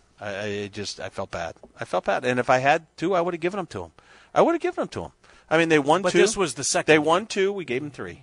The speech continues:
Speaker 1: So
Speaker 2: Right.
Speaker 1: we overachieved. I mean, that won't get in the paper. But, you know, we, we promised two, and we, we shuck-, I got in with the club with my credentials, so happy to give up a ticket. And they, they had a great meal. They had some adult beverages. They had kid beverages,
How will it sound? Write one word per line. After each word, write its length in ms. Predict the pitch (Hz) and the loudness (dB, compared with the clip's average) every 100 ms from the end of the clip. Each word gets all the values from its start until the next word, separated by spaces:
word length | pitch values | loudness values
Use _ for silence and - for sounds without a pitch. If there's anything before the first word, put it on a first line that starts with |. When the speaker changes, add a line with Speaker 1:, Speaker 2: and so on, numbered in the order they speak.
| _ 127 | _ -10
Speaker 1:
So 80 | |
Speaker 2:
Right. 60 | 113 | -8
Speaker 1:
we 100 | 110 | -4
overachieved. 720 | 113 127 143 - 113 120 - 104 | -2 -2 -4 -6 -8 -8 -12 -12
I 60 | |
mean, 240 | 101 101 98 | -10 -10 -10
that 140 | 117 | -8
won't 160 | 104 85 | -10 -12
get 80 | |
in 40 | 82 | -16
the 60 | |
paper. 300 | - 90 117 | -14 -12 -10
But, 260 | 110 113 104 | -2 -2 0
you 80 | 151 | -2
know, 220 | 117 127 | 0 0
we, 240 | 117 117 | -2 -4
we 120 | 107 110 | -4 -4
promised 440 | 113 113 147 - | -2 -2 -2 -4
two, 180 | 131 156 | -4 -4
and 140 | 139 | -6
we, 300 | 107 110 101 - | -8 -10 -12 -14
we 140 | 104 | -14
shuck-, 240 | - 117 _ _ - - - - | -8 -8 _ _ -20 -20 -18 -4
I 100 | 107 | -2
got 160 | 110 120 | 2 2
in 120 | 120 | 2
with 140 | 117 - | -4 -4
the 160 | 107 | -4
club 240 | - 113 113 | 0 -2 -2
with 100 | 110 | -6
my 140 | 110 | -6
credentials, 420 | - 101 104 - | -6 -8 -8 -10
so 140 | - 98 | -8 -4
happy 280 | 104 107 | -4 -2
to 60 | 113 | -6
give 180 | 110 110 | -6 -6
up 140 | 113 | -8
a 20 | |
ticket. 380 | - 127 - 202 - | -6 -6 -4 -6 -6
And 80 | |
they, 280 | 104 98 95 - | -6 -4 -8 -12
they 120 | 95 | -8
had 100 | 101 | -8
a 20 | 90 | -4
great 240 | 127 147 | -2 -2
meal. 360 | 143 147 143 - - - - - | 0 0 0 -4 -20 -20 -20 -12
They 60 | 110 | -10
had 80 | |
some 100 | - | -8
adult 280 | 101 135 147 | 2 4 4
beverages. 460 | 147 143 135 139 120 | 2 0 -4 -6 -6
They 60 | |
had 140 | 98 - | -8 -6
kid 160 | 143 | -4
beverages, 640 | 135 131 127 127 127 127 | 0 0 -2 -2 -2 -2